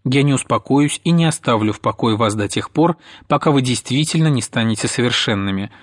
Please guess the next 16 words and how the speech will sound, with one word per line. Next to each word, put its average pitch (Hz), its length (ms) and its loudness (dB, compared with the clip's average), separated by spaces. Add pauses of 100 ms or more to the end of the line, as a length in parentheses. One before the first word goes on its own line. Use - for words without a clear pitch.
(300)
пока - 240 2
мой 143 260 2
Отец 139 500 -2 (300)
не 143 100 2
сможет 170 360 2
без 147 180 -2
колебаний 131 560 2
сказать, 113 400 0
что - 220 -4
доволен 117 520 2
вами, 135 300 0 (240)
как 156 220 -2
Он 143 100 2
сказал 107 480 0
обо 113 240 0
мне. 95 380 -2